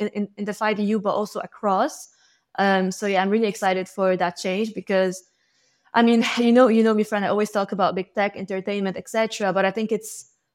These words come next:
one of the first times where there's a platform that actually fits with the spirit of the time and is actually doing the right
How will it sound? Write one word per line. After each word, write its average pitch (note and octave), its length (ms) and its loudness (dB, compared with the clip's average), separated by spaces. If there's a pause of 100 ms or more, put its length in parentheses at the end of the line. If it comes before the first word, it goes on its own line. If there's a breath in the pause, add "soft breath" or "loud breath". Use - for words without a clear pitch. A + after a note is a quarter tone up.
one A3+ 200 6
of A#3+ 80 4
the A#3 80 0
first A3 520 -2 (200)
times B3 640 2
where G3+ 720 2
there's G3+ 320 -2
a G3 80 -6
platform G3 920 0
that F#3+ 180 -4
actually G3 840 -4 (240)
fits - 600 4 (220)
with G3 380 2
the G#3 120 4
spirit A3 440 2
of G3 120 -2
the G3+ 100 -6
time A#3+ 480 -2 (420)
and A3+ 120 4
is G#3 100 2
actually A#3 280 2
doing A3+ 240 2
the G3+ 120 2
right G#3 260 4